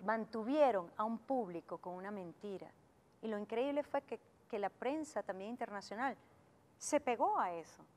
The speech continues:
Por eso yo me vi en, ni siquiera en la necesidad, porque yo no tengo que justificar. Yo,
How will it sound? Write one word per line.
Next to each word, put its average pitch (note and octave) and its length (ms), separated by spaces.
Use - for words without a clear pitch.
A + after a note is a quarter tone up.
Por G#3+ 140
eso G4+ 340
yo G3 160
me G#3 160
vi B3+ 260
en, F#3 420
ni G3+ 100
siquiera G#3+ 360
en E4 80
la A#3 80
necesidad, G3 440
porque F3 200
yo E3 60
no F#3 100
tengo A#3+ 160
que A#3+ 120
justificar. F3+ 640
Yo, F#3 160